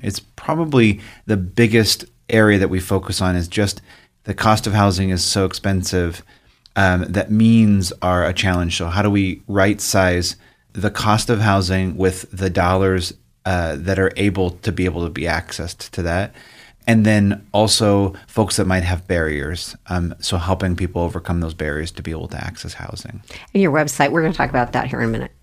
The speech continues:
Speaker 2: at, at, towards the end, but your website's really clear too. And it makes it so easy to find out if you qualify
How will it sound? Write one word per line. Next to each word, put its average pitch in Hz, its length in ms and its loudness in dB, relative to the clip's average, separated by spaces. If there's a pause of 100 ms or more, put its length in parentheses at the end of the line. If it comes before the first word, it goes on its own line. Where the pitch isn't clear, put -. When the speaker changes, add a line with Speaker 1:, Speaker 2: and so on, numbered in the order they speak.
(140)
Speaker 2:
at, - 120 -6 (200)
at, - 140 -4
towards - 280 -2
the 131 140 2
end, 117 160 0
but 139 180 0 (280)
your 202 140 4
website's - 400 2
really 135 200 0
clear 110 260 -4
too. - 300 -6 (320)
And 151 120 2
it - 100 -4
makes 147 240 0
it - 100 -8
so 143 220 4
easy 139 280 2
to 127 80 -6
find 139 300 0
out 135 160 2
if 131 160 -2
you 139 80 -2
qualify 110 540 -4